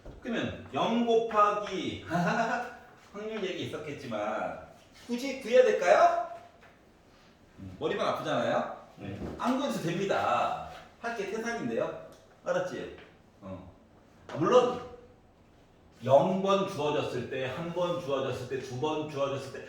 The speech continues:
Speaker 1: 세 번 주어졌을 때 다 우리 앞면이 한 번도 안 나왔어요. 이런 걸 다 써야 되는 거야, 원래는. 근데 힘들잖아. 어. 어차피 다음 거에서 하면 또 보게 될 건데, 맞지? 자, 그러면 일이 나왔어요.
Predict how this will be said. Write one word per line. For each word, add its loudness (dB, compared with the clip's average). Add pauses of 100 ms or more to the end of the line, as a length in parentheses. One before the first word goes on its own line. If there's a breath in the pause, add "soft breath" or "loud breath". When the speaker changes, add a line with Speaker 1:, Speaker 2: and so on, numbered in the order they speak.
(140)
Speaker 1:
세 0
번 0
주어졌을 -4
때 -2 (160)
다 2 (180)
우리 4
앞면이 2
한 -2
번도 6
안 2
나왔어요. 2
이런 0
걸 0
다 -6
써야 6
되는 2
거야, 0
원래는. -4 (480)
근데 -20
힘들잖아. -4 (640)
어. -16 (2500)
어차피 -10
다음 -4
거에서 0
하면 -6
또 -8
보게 -2
될 -4
건데, -6
맞지? -8 (560)
자, 4
그러면 -2 (380)
일이 0
나왔어요. 2